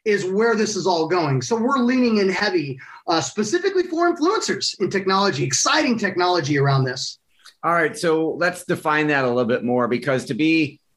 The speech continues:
Speaker 2: an influencer, I don't necessarily need to be, you know, have millions and millions of followers. I could be a micro influencer, like you mentioned, be an info course creator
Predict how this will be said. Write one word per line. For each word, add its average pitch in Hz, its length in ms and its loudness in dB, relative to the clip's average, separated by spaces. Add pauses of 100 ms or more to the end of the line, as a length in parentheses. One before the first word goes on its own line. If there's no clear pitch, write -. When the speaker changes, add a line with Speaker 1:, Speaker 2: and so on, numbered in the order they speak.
(280)
Speaker 2:
an 147 100 0
influencer, 147 640 0
I 143 60 0
don't 156 120 0
necessarily 147 300 0
need 135 180 0
to 135 60 -2
be, 139 360 2
you 131 160 0
know, 131 80 2
have 131 160 0
millions 131 340 0
and 131 80 2
millions 135 220 2
of 110 80 -6
followers. 131 760 0 (200)
I 147 120 0
could 151 140 -6
be 147 120 -2
a 135 60 0
micro 139 460 0
influencer, 131 500 0
like 123 200 0
you 135 80 0
mentioned, 127 400 0
be 120 240 0
an 113 60 -8
info 143 500 0
course 160 400 -2
creator 135 840 -2